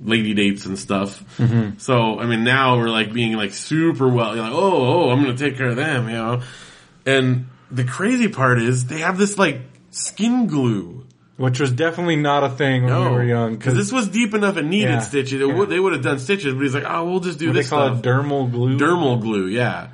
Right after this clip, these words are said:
Speaker 1: And
Speaker 2: Holy
Speaker 1: they just,
Speaker 2: cow.
Speaker 1: they basically just kinda squeeze it together. It's like super glue.
Speaker 2: Yeah.
Speaker 1: They put it in there and they squeeze it together and it sets right away and it's like, "All right, you're done."
Speaker 2: Dang.
Speaker 1: That was it.
Speaker 2: I would have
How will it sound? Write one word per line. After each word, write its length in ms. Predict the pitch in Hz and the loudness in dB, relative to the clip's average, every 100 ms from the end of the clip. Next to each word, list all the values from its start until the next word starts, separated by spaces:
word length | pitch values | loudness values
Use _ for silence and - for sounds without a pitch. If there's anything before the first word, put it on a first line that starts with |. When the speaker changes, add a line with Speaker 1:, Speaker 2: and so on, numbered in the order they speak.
| - - - | -20 -20 -8
Speaker 1:
And 100 | 135 | 0
Speaker 2:
Holy 120 | 156 | 2
Speaker 1:
they 60 | - | 2
just, 140 | 123 | 2
Speaker 2:
cow. 320 | 135 127 120 123 | 2 2 2 0
Speaker 1:
they 100 | 165 | -2
basically 520 | 147 214 208 196 170 | 0 0 0 0 0
just 120 | 160 | -2
kinda 200 | 180 160 | -2 -2
squeeze 360 | 127 151 190 175 | -2 0 0 -2
it 60 | |
together. 220 | 156 147 151 | -4 -4 -4
It's 120 | 156 | -2
like 160 | 214 208 | -2 -2
super 340 | - 269 226 156 | -2 -2 0 0
glue. 180 | 139 | 2
Speaker 2:
Yeah. 220 | 131 127 120 - - | 2 2 0 -6 -8
Speaker 1:
They 80 | 139 | -6
put 160 | 131 180 | -2 0
it 80 | 175 | 0
in 100 | 185 | 0
there 120 | 185 | 0
and 80 | 180 | 0
they 80 | 135 | -2
squeeze 340 | 123 160 180 | -2 -4 -2
it 80 | 165 | -4
together 360 | 151 151 170 202 | -4 -2 0 2
and 120 | 170 | 0
it 120 | - | -4
sets 360 | - 165 175 175 | -2 0 0 -2
right 180 | 170 | -2
away 140 | 170 185 | 0 0
and 80 | 202 | 0
it's 80 | 170 | 0
like, 100 | 139 | -2
"All 80 | 190 | 0
right, 160 | 220 | 0
you're 100 | 196 | 0
done." 420 | 214 247 151 123 - _ _ | 0 -2 -2 -8 -12 _ _
Speaker 2:
Dang. 360 | 123 110 104 101 | -6 -4 -6 -6
Speaker 1:
That 80 | 160 | -2
was 100 | 180 | 0
it. 280 | 156 127 - - - - - - - | 2 0 -6 -20 -20 -20 -20 -12 -4
Speaker 2:
I 120 | 135 | 0
would 160 | 151 | 0
have 220 | 131 120 | 2 0